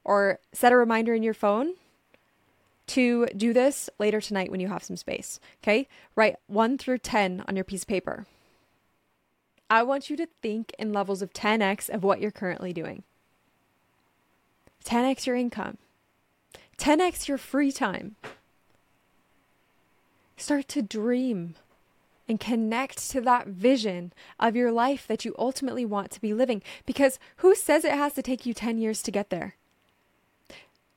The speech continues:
What's interesting is you thinking it's gonna take you ten years to get there is what's gonna make it te-, take ten years to get there. But if you decide, "No, I'm gonna do this in the next twelve months,"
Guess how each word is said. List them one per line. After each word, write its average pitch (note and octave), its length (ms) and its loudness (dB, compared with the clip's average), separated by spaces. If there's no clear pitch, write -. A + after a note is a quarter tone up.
What's C4 200 4
interesting C4+ 440 2
is G3 140 0
you D4+ 320 8
thinking C4 380 0
it's A3 120 -2
gonna A3 180 -2
take G#3 220 -6
you G#3 80 -2
ten G#3 240 -4
years G#3 220 -2
to G#3 80 -6
get F#3 160 -2
there C4 220 -2
is G3 140 -4
what's A#3+ 220 2
gonna A#3+ 160 2
make G#3+ 200 0
it F#3+ 100 -4
te-, G#3 260 -4
take A#3 220 2
ten G3+ 240 0
years F#3+ 260 -2
to F3+ 80 -4
get F3 180 -4
there. - 240 -8
But B3+ 100 6
if C4 160 4
you C#4 80 4
decide, C4+ 500 0
"No, F#3+ 440 -2
I'm A#3+ 260 2
gonna B3 180 0
do A3+ 160 -4
this G3+ 200 -4
in F#3+ 60 -4
the F#3 60 -2
next F#3 280 -6
twelve G3 320 0
months," F#3 460 -4